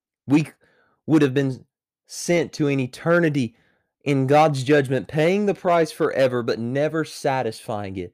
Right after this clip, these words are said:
But when Jesus on that cross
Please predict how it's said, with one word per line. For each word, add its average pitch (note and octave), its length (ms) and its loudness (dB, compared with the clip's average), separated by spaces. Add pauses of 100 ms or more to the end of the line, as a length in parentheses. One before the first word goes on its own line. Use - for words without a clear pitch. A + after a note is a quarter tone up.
(160)
But D3+ 100 2
when C3+ 180 2
Jesus F3 800 2 (340)
on F3+ 300 8
that E3 240 4
cross A#2+ 480 0